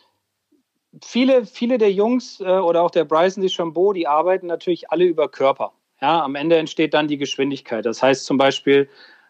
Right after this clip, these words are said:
wenn man sich die anguckt, auch die Jungs auf der Tour, ähm, die drehen sich unheimlich gut beim Ausholen,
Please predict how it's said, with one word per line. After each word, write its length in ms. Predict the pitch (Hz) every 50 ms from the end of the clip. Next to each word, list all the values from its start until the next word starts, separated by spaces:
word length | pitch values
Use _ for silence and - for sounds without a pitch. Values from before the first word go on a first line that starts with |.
| _
wenn 120 | - 135 143
man 140 | 147 147
sich 180 | 139 156 143 -
die 220 | - 160 165 170
anguckt, 420 | 143 151 165 160 - - 160 - 165
auch 140 | 147 147 -
die 100 | - 151
Jungs 240 | 147 156 160 143
auf 160 | 147 151 143 -
der 220 | - 147 147 -
Tour, 520 | - - - 175 185 175 170 165 165 160 - _ _ _ _ _ _ _ _ -
ähm, 380 | - 147 143 147 151 156 151
die 180 | 147 160 160 139
drehen 440 | - 151 - 160 170 180 196 202 185
sich 240 | 165 175 - - -
unheimlich 560 | 170 170 170 156 156 151 151 151 147 135 -
gut 220 | - 151 151 143
beim 180 | - 139 127 127
Ausholen, 480 | 123 120 127 135 - - 120 104 101